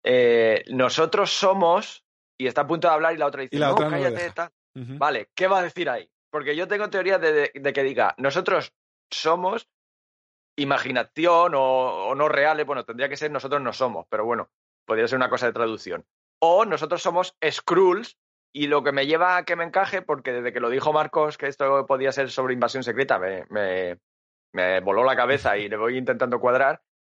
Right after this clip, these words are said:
Speaker 1: que actúen así de raro porque, claro, son extraterrestres que no conocen la cultura humana. O sea, lo de cortar el s-, el muro, literalmente,
Speaker 2: Mm.
Speaker 1: es porque no, o sea, no sabe que no hay que cortar el muro con esa herramienta o que el muro no se corta, y por lo, igual que lo del que sale de la alcantarilla con el traje de apicultor.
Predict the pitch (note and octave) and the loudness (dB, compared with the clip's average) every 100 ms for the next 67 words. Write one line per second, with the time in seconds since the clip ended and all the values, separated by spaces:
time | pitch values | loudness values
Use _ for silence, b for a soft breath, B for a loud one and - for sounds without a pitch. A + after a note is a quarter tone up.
0 | _ C3+ B2+ A#2 A#2 A#2 D3 D#3 E3+ E3+ | _ 0 0 2 -2 -2 -2 0 0 -2
1 | F3+ E3+ E3+ F3+ F#3 F3 C#3+ C3 A2 - | -2 -2 0 0 0 -2 -4 -4 -8 -4
2 | C#3 D#3+ D3+ D#3+ F3 D3 C#3+ F#3+ C#3+ - | -2 -2 -4 -6 -4 -2 -4 -4 -8 -6
3 | C3 C#3+ D#3 D#3 D#3 E3+ D3 C3 C3 C#3+ | -2 0 0 0 0 0 -2 -2 -4 -4
4 | B2+ A#2+ D3 C3 B2+ B2 B2 A#2+ B2 B2 | -2 0 0 0 0 0 -2 0 -2 0
5 | D3+ D#3+ E3+ D#3+ - C#3 - D3+ D3+ D3 | 0 2 0 -4 -12 -10 -4 -4 -4 0
6 | E3+ E3 E3 D#3 C#3 C#3+ C#3+ D#3 E3 C#3+ | 2 4 2 0 0 0 0 -4 -4 -4
7 | C3 - _ _ _ _ _ _ _ _ | -4 -6 _ _ _ _ _ _ _ _
8 | _ _ - C3+ - E3 D3+ - - C#3+ | _ _ -6 -6 -2 0 0 -4 -2 0
9 | C3+ C3+ D3 D3 - C3+ B2+ C3 C#3 - | 0 0 2 0 -2 -2 0 0 -2 0
10 | D#3 D#3+ B2 C#3 D3 D3+ D3+ D3 - C#3+ | 0 0 0 0 0 0 -2 -2 -2 -2
11 | C3+ C#3 E3 D3 C3+ C#3+ C#3+ C#3 C3+ C3+ | -4 -8 -8 -6 -6 -8 -6 -4 -4 -4
12 | D#3 D3+ D#3 D3 C3+ C#3 C3+ C3+ C3 D#3 | -4 0 0 -2 -4 -4 -4 -6 -6 -4
13 | D3+ D3 C#3+ C3 B2 B2 C3 A#2+ C3+ C#3+ | -2 0 0 0 0 -2 -4 0 0 2
14 | C#3+ C3+ C3 A#2 B2 B2+ C3 C3 C3 C3+ | 0 0 0 -2 -4 0 2 2 0 0
15 | B2+ C3 C#3 D3 C3+ A2+ - B2+ C3+ A#2+ | -2 -2 -2 0 0 -2 -2 -2 0 -2
16 | A#2 A#2+ A2 - D#3 D3 | -2 -6 -10 -2 0 0